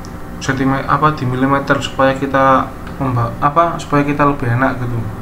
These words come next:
Karena kita menggambar detail, bukan menggambar sketch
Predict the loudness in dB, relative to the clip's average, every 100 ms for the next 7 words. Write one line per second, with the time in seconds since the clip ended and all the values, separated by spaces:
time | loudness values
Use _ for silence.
0 | -10 -10 -10 -2 2 2 2 4 4 4
1 | 2 -2 -2 0 2 0 0 2 2 0
2 | -4 -6 -2 0 0 -2 -6 -8 -12 -12
3 | -10 -6 -2 2 2 2 0 -2 -4 -4
4 | -6